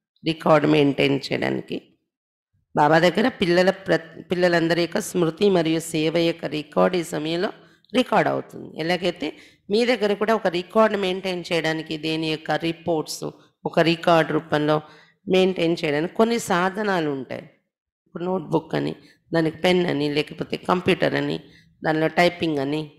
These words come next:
ఆ, చేసి పెట్టుకుంటారు కదా. బాప్ కే పాస్ సైన్స్ కే సాధనం సే భీ రిఫైన్ సాధన హై, స్వతः హీ కార్య కర్తే రహతే. అయితే బాబా దగ్గర మీ అందరి రికార్డు ఉ-, చూడాలి లేదా,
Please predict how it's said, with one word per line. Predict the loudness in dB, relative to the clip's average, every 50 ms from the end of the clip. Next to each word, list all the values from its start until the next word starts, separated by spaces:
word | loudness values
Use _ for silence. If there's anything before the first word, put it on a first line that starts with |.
| _ -12 -10
ఆ, | -10 -10 -12 _ _ 0 0
చేసి | 0 0 0
పెట్టుకుంటారు | -2 -2 -2 0 2 2 2 4 2 0 0
కదా. | -2 -2 -2 -2 -4 -6 -10 -16 _ _ _ _ _ _ _ _ _ _ _ _ _ _ _ _ _ -20 -20 -20 -18 _ -2 0
బాప్ | 2 2 2 0 -2 -2
కే | -2 -2
పాస్ | 2 4 4 4 4 4
సైన్స్ | 4 4 4 4 2 0 -2
కే | -2 0
సాధనం | 2 4 4 4 2 2 2 2 2 2
సే | 0 -4 -4
భీ | -4 -2
రిఫైన్ | 0 -2 -2 -2 0 -2 -2 -2 -2
సాధన | -2 -2 -2 -2 -2 -2 -2 -2
హై, | -2 -2 -2
స్వతः | -2 -2 -2 0 0 0
హీ | 0 0 -4
కార్య | -2 2 2 2 2 0 -2
కర్తే | -2 -4 -4 -4 -6 -6 -6
రహతే. | -6 -6 -8 -6 -8
అయితే | -8 -4 -2 -2
బాబా | 0 2 4 4 4 4 2 2
దగ్గర | 2 0 0 0 0 0
మీ | 2 0 0
అందరి | 0 0 -2 -2 -2
రికార్డు | -2 -4 -6 -6 0 2 2 2 2 2 -2
ఉ-, | -2 -2 -6 -8 -8
చూడాలి | -10 -10 -6 -2 0 2 2 2 2 2 2 0 0 2 2 0 0 0
లేదా, | 0 0 0 0 0 0 0 -2 -4